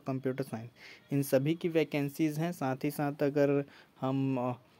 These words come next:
अदर टीचर की बात करें तो कंप्यूटर इंस्ट्रक्टर की वैकेंसी है, स्पोर्ट्स कोच की वैकेंसी है, then उसके बाद एकेडमिक काउंसलर की वैकेंसी है,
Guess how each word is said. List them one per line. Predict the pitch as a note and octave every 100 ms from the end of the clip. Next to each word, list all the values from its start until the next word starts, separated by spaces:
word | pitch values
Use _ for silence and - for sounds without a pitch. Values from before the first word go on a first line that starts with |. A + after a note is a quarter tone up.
| - -
अदर | C3 C#3
टीचर | D3+ D3+ C#3 C#3+
की | D3
बात | C#3 B2+ C3
करें | - C#3 C#3+
तो | C#3
कंप्यूटर | B2+ B2+ C3 B2+ C#3+
इंस्ट्रक्टर | C3 C3+ - - - C#3+
की | C#3
वैकेंसी | C#3 C3 C3 C3+ C#3
है, | C3 C#3 C3+
स्पोर्ट्स | - - C3+ -
कोच | - C3+ -
की | C#3+
वैकेंसी | C#3+ B2+ B2+ C3 C3+ C3+
है, | B2+ C3+ C3+
then | C3 B2+
उसके | B2+ - C3
बाद | C3+ B2+
एकेडमिक | C3+ B2+ A#2 A#2 C3 C#3
काउंसलर | B2+ A#2+ C3 C#3+
की | C#3 C#3
वैकेंसी | C3+ C3 C3 C3+ C3+ C3
है, | C3+